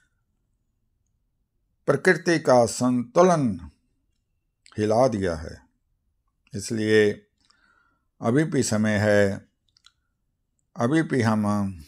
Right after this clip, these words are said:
प्रभु की कृपा दृष्टि प्राप्त कर सकते हैं। जीवों को, पशु पक्षियों को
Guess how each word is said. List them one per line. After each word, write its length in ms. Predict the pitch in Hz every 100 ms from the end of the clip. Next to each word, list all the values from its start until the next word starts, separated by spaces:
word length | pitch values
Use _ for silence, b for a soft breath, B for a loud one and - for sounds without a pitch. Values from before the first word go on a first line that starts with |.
| b b _ _ _ - - _ _ _ -
प्रभु 260 | 127 143 135 117 - - -
की 120 | 117
कृपा 380 | 101 123 127 135
दृष्टि 440 | 110 101 95 - 95
प्राप्त 380 | - 101 135 -
कर 160 | 113 95
सकते 400 | 98 92 - 98
हैं। 500 | 101 98 98 92 _ _ _ _ _ _ _ _ _ _ - -
जीवों 440 | 110 123 120 135 131
को, 360 | 131 123 120 117 - _ _ _ _ _ -
पशु 260 | 117 139
पक्षियों 480 | 107 107 - 139 135
को 520 | 120 117 113 110 113